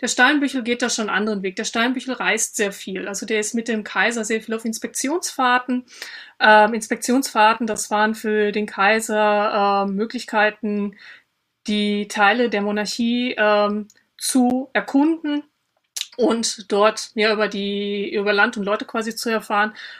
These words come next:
Ähm, er begleitet ihn auch auf anderen Reisen. Also eine Reise führt ihn zum Beispiel nach Rom, nach Italien. Und eine dieser Inspektionsfahrten führt ihn aber auch nach Dalmatien. Und da kommen wir dann schon, ähm, in den Reiseberichten, die der Steinbüchel dazu ver-,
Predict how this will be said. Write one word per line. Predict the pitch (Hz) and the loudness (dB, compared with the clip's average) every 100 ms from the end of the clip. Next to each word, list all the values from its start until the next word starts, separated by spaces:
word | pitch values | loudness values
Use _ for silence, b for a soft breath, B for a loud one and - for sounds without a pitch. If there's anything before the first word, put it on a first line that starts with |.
| B | B
Ähm, | - 202 202 | 4 6 6
er | 214 208 208 233 - | 6 6 6 4 0
begleitet | 202 220 247 | 4 4 4
ihn | 214 | 0
auch | 202 | 0
auf | 214 214 214 | 0 2 2
anderen | 226 233 262 240 | 2 2 2 2
Reisen. | 220 202 233 240 | 6 6 6 4
Also | 208 208 | -2 -2
eine | 202 220 214 | 0 0 0
Reise | 202 220 | 0 -2
führt | 214 233 233 | -4 -4 -4
ihn | |
zum | 220 214 | -4 -2
Beispiel | 208 - 214 208 | -2 -2 -2 0
nach | 202 190 | -2 -2
Rom, | 220 233 | -2 0
nach | 220 | -2
Italien. | 214 214 208 240 240 240 240 B B B B | -4 0 2 2 2 -2 -4 B B B B
Und | 240 247 247 - _ - | 4 6 4 -2 _ 2
eine | 208 254 247 | 4 4 2
dieser | 233 | 0
Inspektionsfahrten | 233 220 226 - 226 226 208 196 208 | -2 -2 -4 0 0 0 0 0 -2
führt | - 220 | -4 -4
ihn | 214 | -2
aber | 208 190 | -2 -2
auch | 180 | -4
nach | 208 190 | -4 -4
Dalmatien. | 208 190 175 208 - 190 185 B B | -2 0 0 0 -2 -6 -8 B B
Und | 226 214 | -4 0
da | |
kommen | 226 262 247 247 | 0 2 2 2
wir | 240 | 0
dann | 220 220 220 | 0 0 0
schon, | 220 240 220 220 220 214 226 | -2 0 0 0 -2 -4 -4
ähm, | 214 190 208 202 202 220 - | -2 0 0 0 -4 -8 -4
in | 214 | -2
den | 214 208 | 0 2
Reiseberichten, | 185 208 247 220 240 240 - | 2 2 0 -2 -4 -6 -8
die | 214 214 | -6 -2
der | 214 202 | -2 -2
Steinbüchel | - 208 220 226 226 | -2 -2 -2 -4 -4
dazu | 214 214 | -4 -6
ver-, | - 220 | -10 -12